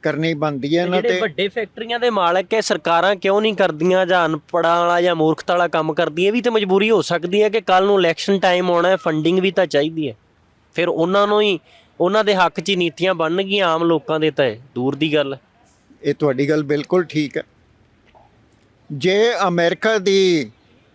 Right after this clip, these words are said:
Speaker 1: ਡੋਨਲਡ ਟਰੰਪ ਦੀ ਇਲੈਕਸ਼ਨ ਨੂੰ ਫੰਡਿੰਗ ਹੋ ਸਕਦੀ ਹੈ ਐਲਨ ਮਾਰਕਸ ਤੋਂ,
Speaker 2: ਹੂੰ।
Speaker 1: ਤੇ ਇੱਥੇ ਜੇ ਰੌਲਾ ਪੈਂਦਾ, ਅੰਬਾਨੀਆਂ ਅਡਾਨੀਆਂ ਨੇ ਕਰ ਦਿੱਤੀ, ਤਾਂ ਇਹ ਗੱਲ ਨੂੰ ਅੱਖੋਂ ਪਰੋਖੇ ਨਹੀਂ ਕੀਤਾ ਜਾ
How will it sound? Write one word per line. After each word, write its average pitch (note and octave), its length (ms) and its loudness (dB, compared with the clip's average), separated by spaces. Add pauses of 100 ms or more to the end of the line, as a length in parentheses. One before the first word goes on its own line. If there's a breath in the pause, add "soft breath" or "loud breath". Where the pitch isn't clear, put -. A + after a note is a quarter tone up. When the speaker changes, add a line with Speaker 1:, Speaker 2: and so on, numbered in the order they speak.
(280)
Speaker 1:
ਡੋਨਲਡ F3+ 460 0
ਟਰੰਪ F3+ 360 -2
ਦੀ F#3 440 0 (320)
ਇਲੈਕਸ਼ਨ F#3 520 -2
ਨੂੰ F3 360 0
ਫੰਡਿੰਗ F#3 340 -2
ਹੋ F#3+ 120 4
ਸਕਦੀ E3+ 480 -2
ਹੈ D#3 140 2 (160)
ਐਲਨ G3 260 -2
ਮਾਰਕਸ C#3+ 380 -4
ਤੋਂ, C#3+ 160 -4 (320)
Speaker 2:
ਹੂੰ। B2+ 180 -18 (320)
Speaker 1:
ਤੇ F#3 80 0 (160)
ਇੱਥੇ G3 460 -2
ਜੇ F3 220 0
ਰੌਲਾ D#3+ 300 0
ਪੈਂਦਾ, F3 480 0
ਅੰਬਾਨੀਆਂ F3 520 -2
ਅਡਾਨੀਆਂ F3+ 400 -2
ਨੇ F#3 120 -2
ਕਰ D#3 200 -4
ਦਿੱਤੀ, D#3 440 -4 (1500)
ਤਾਂ D3+ 260 -2
ਇਹ E3+ 220 -2
ਗੱਲ E3+ 200 0
ਨੂੰ F3 320 -8 (100)
ਅੱਖੋਂ E3+ 220 -4
ਪਰੋਖੇ E3+ 420 -2
ਨਹੀਂ F#3 160 -6
ਕੀਤਾ F3 320 0
ਜਾ E3 220 0